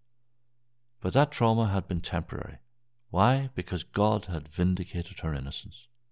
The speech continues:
And so now, as an older woman, she can still hope that once again God will vindicate the innocent. A few days later,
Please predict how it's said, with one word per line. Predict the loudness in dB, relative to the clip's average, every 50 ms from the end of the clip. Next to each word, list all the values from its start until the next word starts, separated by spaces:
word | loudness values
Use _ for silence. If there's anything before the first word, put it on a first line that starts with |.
| _ _ _ _ _ _ _ _ _ _ _ _ _ _ _ _ _ -10
And | -8 -8
so | -4 -2 -2 -2
now, | 0 2 4 4 4 2 2 -2 -6 -10 -8 -6
as | -4 -2
an | 0 0
older | 2 2 2 2 0
woman, | 0 0 0 -2 -2 -4 -8 -12 -20 -20 -20 _ _ _ _ _ _
she | -6 -4 -2 -2
can | 0 -2 -2 -2
still | -2 -2 0 2 2 2 2
hope | 0 0 -2 -2 -2 -6 -10 -14 -16 -10 -6
that | -6 -4 -2
once | 0 0 0 0 -4
again | -6 -4 -4 -2 -2 -4 -6 -8 -6
God | -4 -2 0 0 0 -2 -4
will | -6 -8 -8
vindicate | -6 -4 -4 -2 -2 -2 -4 -8 -8 -12 -12 -10
the | -8 -8 -6
innocent. | -6 -8 -8 -10 -12 -12 -14 -16 -20 _ _ _ _ _ _ _ _ _ _ _ _ _ _ _ _ _ _ _ _ _ _ _ _ _ _ _ _ _ _ _ _ _ _ -12
A | -2
few | 0 2 2
days | 4 2 2 2
later, | 0 -2 -2 -2 -6 -8